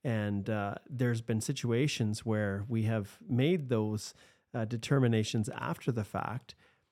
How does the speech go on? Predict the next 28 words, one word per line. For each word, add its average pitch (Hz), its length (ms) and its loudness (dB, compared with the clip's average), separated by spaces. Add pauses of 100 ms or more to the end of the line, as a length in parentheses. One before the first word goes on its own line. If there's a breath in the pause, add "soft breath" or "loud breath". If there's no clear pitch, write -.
(180 soft breath)
when 113 380 2
someone 110 280 0
has 110 140 0
been 117 200 2
counseled 143 840 0 (180)
to - 120 -8
just 110 260 -4
go 110 140 0
through 135 200 -2
the 170 100 2
border 110 480 0
and 107 300 0
just 110 220 -4
tell 104 180 0
the 104 140 -2
officers - 600 -6
that 113 120 -4
they're 117 100 -6
coming 101 340 -6
for 135 180 -2
meetings 160 640 0
when, 101 260 2
in 110 120 0
fact, - 400 -8
they're 85 140 -4
actually 98 420 -6
working. 117 560 -4 (680 soft breath)
And 107 380 0